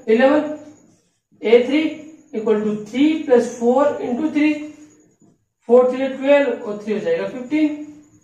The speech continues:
तो यहाँ चेक कर सकते हैं हम, ए टू माइनस ए वन है इलेवन माइनस सेवन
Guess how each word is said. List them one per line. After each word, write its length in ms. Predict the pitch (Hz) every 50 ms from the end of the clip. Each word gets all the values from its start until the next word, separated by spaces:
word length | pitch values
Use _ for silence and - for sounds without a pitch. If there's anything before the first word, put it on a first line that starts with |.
| _ -
तो 360 | 202 190 - - 226 214 - -
यहाँ 200 | 196 202 233 240
चेक 180 | - 277 277 -
कर 140 | 311 302 302 302
सकते 240 | 277 - - 254
हैं 80 | 233 233
हम, 120 | - - - - - _ _ _ _ _ _ _ _ _ _ _ _ _ _ _ _ _ _ _ _ _ _ _ _ _ _ _ -
ए 140 | 202 233 - -
टू 100 | 330 330
माइनस 360 | 311 311 302 302 294 277 240
ए 200 | - 240 233 247 247
वन 200 | 240 226 208 208
है 80 | 214 208 208 - - - _ _ _ _ _ _ _ _ _ _ _ _ -
इलेवन 360 | 208 208 220 240 269 294 302
माइनस 340 | 294 285 277 269 254 - -
सेवन 300 | 214 190 185 202 233 247